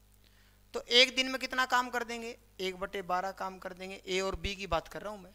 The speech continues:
ठीक है। अब दोनों ने मिलकर कितने दिन काम किया?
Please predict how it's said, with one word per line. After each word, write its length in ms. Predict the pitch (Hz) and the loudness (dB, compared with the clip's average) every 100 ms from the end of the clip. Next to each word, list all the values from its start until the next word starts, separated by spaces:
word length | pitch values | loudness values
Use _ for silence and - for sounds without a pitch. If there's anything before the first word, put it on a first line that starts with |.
| - | -20
ठीक 140 | - | -20
है। 60 | - - - - - - - - - - - - - - | -20 -20 -20 -20 -20 -20 -20 -20 -20 -20 -20 -20 -20 2
अब 180 | 220 214 | 2 6
दोनों 260 | 247 277 320 | 8 10 8
ने 80 | 320 | 6
मिलकर 280 | 294 294 277 | 2 2 0
कितने 220 | 269 269 | 2 0
दिन 160 | 254 233 | 2 4
काम 220 | 208 190 | 4 2
किया? 280 | - 175 | -2 0